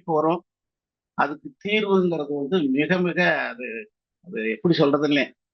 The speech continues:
மிக ம-, அற்புதமான ஒரு அமைப்பு. அதுக்கு வந்து யாருக்கு நன்றி சொல்லணும்னா, ஐயா பொதுவிடையா மூர்த்தி ஐயாவுக்கு தான் ரொம்ப நன்றி சொல்லணும்.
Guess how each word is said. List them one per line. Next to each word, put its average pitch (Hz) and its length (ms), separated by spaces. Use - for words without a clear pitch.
மிக 120 260
ம-, 147 340
அற்புதமான 185 840
ஒரு 135 180
அமைப்பு. 135 480
அதுக்கு 123 340
வந்து 151 300
யாருக்கு 147 500
நன்றி 139 260
சொல்லணும்னா, 135 480
ஐயா 131 320
பொதுவிடையா 131 640
மூர்த்தி 117 300
ஐயாவுக்கு 113 400
தான் 117 420
ரொம்ப 113 220
நன்றி 110 240
சொல்லணும். 110 440